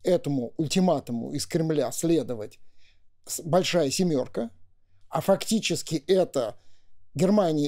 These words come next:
Италия, Франция и Великобритания, потому что С Ш А, Канада, Япония, э, трубопроводный газ не получают.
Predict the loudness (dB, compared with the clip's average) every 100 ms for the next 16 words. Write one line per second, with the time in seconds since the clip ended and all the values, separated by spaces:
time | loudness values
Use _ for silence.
0 | -2 0 2 2 0 0 0 0 0 -2
1 | -2 -2 -2 0 -2 -4 -4 -2 -2 -2
2 | -2 -2 0 0 0 0 0 0 -2 0
3 | 0 0 -2 -4 -8 -10 -10 -4 -4 0
4 | 2 2 2 0 0 -2 -2 -2 -4 -6
5 | -6 -6 -6 -8